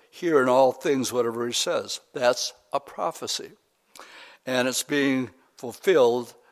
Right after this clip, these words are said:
um, through Jesus Christ. "And it will come to pass that every soul who will not hear the prophet shall be utterly destroyed from among the people. Yes, all the prophets from Samuel to those who follow,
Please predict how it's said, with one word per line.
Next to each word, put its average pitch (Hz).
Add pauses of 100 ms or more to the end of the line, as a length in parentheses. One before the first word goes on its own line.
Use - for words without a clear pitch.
(340)
um, 120 (840)
through 139
Jesus 127
Christ. - (1000)
"And 135
it 147
will 139
come 151
to 143
pass 156
that 135
every 135
soul 151
who 123
will 127
not 151
hear 190
the 135
prophet 127
shall 131
be 127
utterly 135
destroyed 123
from 139
among 113
the 110
people. 113 (280)
Yes, 135 (540)
all 240
the 127
prophets 127
from 120
Samuel 135
to 143
those 131 (500)
who 131
follow, 156